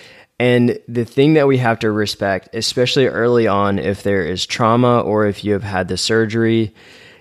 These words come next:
is that you have to respect the healing of the knee. And every person's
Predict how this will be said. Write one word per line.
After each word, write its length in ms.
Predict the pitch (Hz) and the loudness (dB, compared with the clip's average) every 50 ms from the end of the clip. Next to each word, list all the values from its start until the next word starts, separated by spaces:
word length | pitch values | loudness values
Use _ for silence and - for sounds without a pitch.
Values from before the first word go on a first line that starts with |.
| _ _ - | _ _ 0
is 140 | 120 123 | 0 2
that 180 | 113 117 110 101 | 2 2 2 2
you 120 | 113 120 | 2 0
have 360 | 113 95 - - 110 110 113 - | -2 -2 -2 0 2 2 2 2
to 100 | 123 117 | 0 0
respect 480 | 113 113 - - - 107 101 - - | 0 0 0 0 -2 -2 -2 -2 -4
the 60 | 104 | -8
healing 460 | 98 - - - 110 104 107 107 101 95 | -8 -8 -4 -2 0 0 0 0 0 -2
of 200 | 69 95 92 85 | -2 -4 -4 -4
the 100 | 95 92 | -4 -4
knee. 380 | 87 85 - - - 113 - _ _ _ _ - | -4 -6 -6 -8 -10 -12 -16 _ _ _ _ -4
And 160 | 110 113 113 - _ - | -4 -4 -4 -4 _ -6
every 320 | - 120 127 127 143 143 143 | -2 0 2 4 4 4 2
person's 760 | 131 - 127 120 123 120 - 120 117 113 110 110 104 101 - | 2 2 2 2 2 2 2 2 2 2 2 2 0 -2 -6